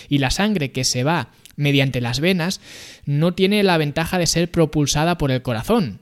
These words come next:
Y aunque, bueno, he puesto el ejemplo del pectoral, pero el pectoral, para explicar esto, quizás sea un mal ejemplo porque precisamente el pectoral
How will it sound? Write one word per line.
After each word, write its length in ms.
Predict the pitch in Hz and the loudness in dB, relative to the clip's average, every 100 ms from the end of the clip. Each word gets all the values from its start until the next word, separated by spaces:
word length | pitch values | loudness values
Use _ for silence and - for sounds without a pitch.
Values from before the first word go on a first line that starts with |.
| _ | _
Y 80 | 123 | -8
aunque, 180 | 123 | -4
bueno, 320 | 123 160 135 - - | -2 0 -2 -8 -20
he 140 | - - | -8 -6
puesto 540 | 156 151 160 151 147 | -4 -4 0 0 0
el 160 | 143 131 | -2 -2
ejemplo 320 | 156 151 139 | -2 -2 0
del 140 | 123 | 0
pectoral, 580 | 120 120 - 120 175 226 | -2 -8 -4 -2 0 0
pero 160 | 226 127 | 0 -2
el 80 | 120 | -2
pectoral, 460 | 120 123 123 160 | -6 -4 -2 -2
para 180 | - 131 | -2 -4
explicar 440 | 123 - 117 135 | -6 -6 -4 -2
esto, 300 | 139 - 170 | -4 -4 -8
quizás 540 | - 123 - 135 147 - - - - | -8 -12 -6 -4 -4 -6 -14 -20 -12
sea 240 | - - 147 | -2 2 4
un 80 | |
mal 180 | 147 139 | 4 2
ejemplo 400 | 127 160 170 190 | 2 0 2 0
porque 280 | 147 127 120 | -2 -4 -6
precisamente 500 | 120 120 131 135 139 | -4 -2 0 0 0
el 100 | 156 | 0
pectoral 500 | 123 - 113 135 - | -2 -6 -2 -2 -4